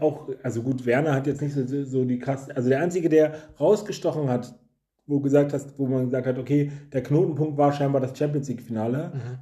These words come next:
Speaker 1: ist Kai Ha-, Havertz, wo ich
Speaker 2: Mhm.
Speaker 1: sage, der, der hat irgendwie nochmal auch unterstrichen, dass er jetzt ein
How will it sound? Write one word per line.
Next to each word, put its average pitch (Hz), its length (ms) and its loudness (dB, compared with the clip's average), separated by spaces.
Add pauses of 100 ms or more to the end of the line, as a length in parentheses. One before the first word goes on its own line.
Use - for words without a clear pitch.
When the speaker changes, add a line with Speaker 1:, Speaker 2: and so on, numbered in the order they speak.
Speaker 1:
ist - 240 -4
Kai 131 160 4
Ha-, 131 380 0
Havertz, 123 360 0
wo 117 80 -4
ich 113 80 -4
Speaker 2:
Mhm. 120 40 -6
Speaker 1:
sage, 113 260 2
der, 127 380 4
der 135 480 -2
hat 131 200 -4
irgendwie 135 680 0 (800)
nochmal 135 480 4
auch 143 200 -4
unterstrichen, 143 540 0
dass 131 160 -2
er 127 60 0
jetzt 117 240 0
ein - 280 -6